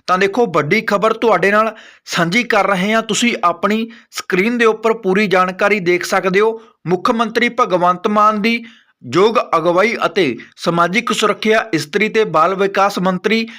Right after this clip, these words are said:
ਡਾਕਟਰ ਬਲਜੀਤ ਕੌਰ ਦੇ ਦਿਸ਼ਾ ਨਿਰਦੇਸ਼ਾਂ ਹੇਠ ਵਿਭਾਗ ਵੱਲੋਂ ਦਿਵਿਆਂਗਣਾ ਲਈ ਭਲਾਈ ਲਈ ਲਗਾਤਾਰ ਕੰਮ ਕਰ ਰਹੀ ਹੈ। ਤਾਂ ਦੇਖੋ, ਇਸੇ ਤਹਿਤ ਡਾਕਟਰ ਬਲਜੀਤ ਕੌਰ ਵੱਲੋਂ Right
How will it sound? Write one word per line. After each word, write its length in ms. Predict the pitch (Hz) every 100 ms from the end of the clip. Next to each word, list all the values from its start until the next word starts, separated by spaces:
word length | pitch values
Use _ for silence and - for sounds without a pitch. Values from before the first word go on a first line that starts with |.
| - -
ਡਾਕਟਰ 300 | 165 170 240
ਬਲਜੀਤ 500 | 208 196 180 180 180
ਕੌਰ 260 | - 220 208
ਦੇ 240 | 180 131 - - _ -
ਦਿਸ਼ਾ 280 | 156 247 240
ਨਿਰਦੇਸ਼ਾਂ 560 | 220 190 185 185 220
ਹੇਠ 300 | 185 202 214 - - _
ਵਿਭਾਗ 400 | 170 - 165 170
ਵੱਲੋਂ 360 | 190 208 214 233 233 - _
ਦਿਵਿਆਂਗਣਾ 640 | 131 208 185 190 180 208 220
ਲਈ 240 | 226 233 - _
ਭਲਾਈ 260 | 220 196 208
ਲਈ 300 | 208 131 - -
ਲਗਾਤਾਰ 480 | 151 170 233 233 220
ਕੰਮ 320 | 214 196 190
ਕਰ 200 | 180 165
ਰਹੀ 320 | 180 185 190
ਹੈ। 140 | 226 226 - _ -
ਤਾਂ 120 | 185
ਦੇਖੋ, 320 | 185 185 233 -
ਇਸੇ 260 | 175 220
ਤਹਿਤ 440 | 214 214 214 240 247 - - _
ਡਾਕਟਰ 300 | 147 170 -
ਬਲਜੀਤ 420 | 214 190 160 202 -
ਕੌਰ 240 | 233 220
ਵੱਲੋਂ 420 | 208 202 160 113 - - _ _ _
Right 380 | 139 170 220 226